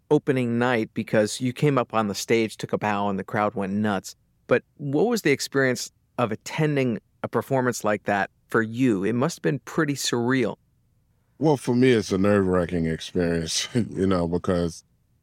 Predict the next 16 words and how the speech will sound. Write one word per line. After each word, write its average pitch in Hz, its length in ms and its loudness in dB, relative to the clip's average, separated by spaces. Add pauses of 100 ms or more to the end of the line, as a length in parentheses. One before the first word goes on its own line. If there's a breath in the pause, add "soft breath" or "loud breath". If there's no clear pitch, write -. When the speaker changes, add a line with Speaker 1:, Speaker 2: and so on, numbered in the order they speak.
(160)
Speaker 2:
you 123 140 0
don't 117 180 2
know 87 80 2
if 80 100 -6
people 80 240 -2
are 82 40 0
gonna 80 200 0
like 80 260 0
what 78 140 0
it 78 80 2
is 78 200 0
that 76 180 -6
you've 76 180 -4
done, 82 380 -2 (440)
you 95 140 2
know. 90 360 0